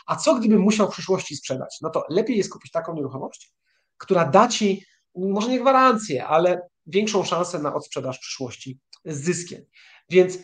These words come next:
generowanie, e, <clears throat> takiego, wiecie, takiej, takiej napięcia wśród kupujących, że jest więcej innych osób chętnych,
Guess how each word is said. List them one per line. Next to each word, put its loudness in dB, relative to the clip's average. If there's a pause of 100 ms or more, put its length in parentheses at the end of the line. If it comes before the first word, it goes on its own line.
(160)
generowanie, 4 (320)
e, -2
<clears throat> -16
takiego, -4
wiecie, 2
takiej, -10
takiej -8
napięcia 2
wśród -8
kupujących, -4
że -6
jest -4
więcej -2
innych -8
osób -12
chętnych, -10